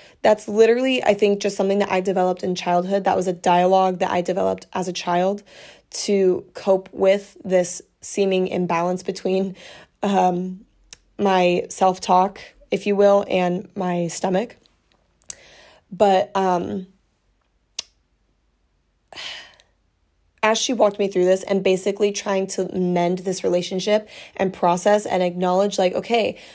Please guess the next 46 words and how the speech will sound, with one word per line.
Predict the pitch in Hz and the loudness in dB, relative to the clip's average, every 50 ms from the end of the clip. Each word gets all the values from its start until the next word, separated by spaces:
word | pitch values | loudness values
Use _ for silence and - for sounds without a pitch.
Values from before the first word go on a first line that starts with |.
| - - - _ - | -20 -20 -14 _ -4
my | 202 | -4
stomach | 185 - - 226 254 262 262 262 | -2 0 2 2 2 2 0 -2
probably | - 226 226 226 240 226 | 0 0 4 4 6 4
wasn't | 220 214 214 220 214 | 4 2 0 -2 -2
receiving | 202 196 - 226 202 214 214 196 | -2 -2 -2 -2 0 0 0 0
everything | 202 190 196 196 202 196 | 0 -2 -2 -2 -4 -4
it | 190 - | -4 -4
needed | 202 190 185 190 190 190 185 | -2 -2 0 0 -2 -2 -2
to | - 196 185 180 | -2 -2 -2 0
in | - - 185 | -2 -4 -4
order | - 202 190 185 196 190 | -4 -4 -2 -2 -2 -4
to | 185 - - - - 185 185 175 170 165 - - - | -4 -6 -8 -6 -2 0 0 0 0 -4 -6 -12 -10
therefore | - 185 185 180 180 - - 175 175 | -2 0 0 0 0 0 -2 -2 -2
take | 175 - - - | -2 -6 -10 -12
care | - - - 214 190 | -8 -4 0 0 0
of | 180 - - | 0 0 -4
me." | - - - - - - _ _ _ _ _ _ _ | -10 -12 -12 -14 -16 -18 _ _ _ _ _ _ _
Therefore, | - 202 202 196 - - 190 185 180 170 - - _ _ _ _ _ _ _ - | 2 2 2 2 0 2 2 2 2 2 -2 -6 _ _ _ _ _ _ _ -4
you | 202 180 | -2 0
know, | 175 165 165 170 175 175 _ _ _ _ _ _ _ _ _ _ _ _ _ _ _ _ _ _ _ - 139 - _ _ _ - | 0 0 -2 -4 -6 -10 _ _ _ _ _ _ _ _ _ _ _ _ _ _ _ _ _ _ _ -20 -20 -20 _ _ _ -4
you | 196 185 | -2 0
know, | 175 165 - - - | 0 0 -2 -4 -4
maybe | - 208 214 208 208 214 | 0 2 4 4 4 6
there | 202 202 196 | 6 6 4
was | 196 190 - | 4 2 0
some | - 190 190 | 0 0 0
neglect | 185 185 185 196 196 175 175 - - - | 0 0 2 2 2 2 2 -2 -4 -4
there, | - 175 160 - - | -2 0 0 0 -2
and | - 190 190 | -2 -2 0
maybe | 185 185 190 196 190 | 2 2 2 0 0
my | 185 180 180 | 0 0 -2
brain | 175 180 196 202 196 190 185 185 | 0 0 0 2 2 2 0 0
was | 185 185 185 | -2 -2 -4
feeling | - - 190 190 190 190 190 | -4 -2 -2 0 0 -2 -2
very | 180 196 190 185 185 | -2 0 0 0 -2
hurt | 175 - - 226 208 180 - | -4 -6 -4 -4 -4 -2 -2
by | 196 185 | -2 -2
the | 180 180 | -2 -2
fact | 180 - 185 180 180 175 - - | -2 0 0 0 0 -4 -4 0
that, | 185 180 170 - - - - | 2 2 2 0 -4 -8 -6
you | 185 | -4
know, | 175 170 170 | -4 -4 -4
it | - - 185 190 | -4 -4 -4 -2
felt | - 196 185 - | 0 0 0 2
maybe | 196 190 196 190 | 2 2 0 0
b-, | 185 - 190 | -2 -4 -8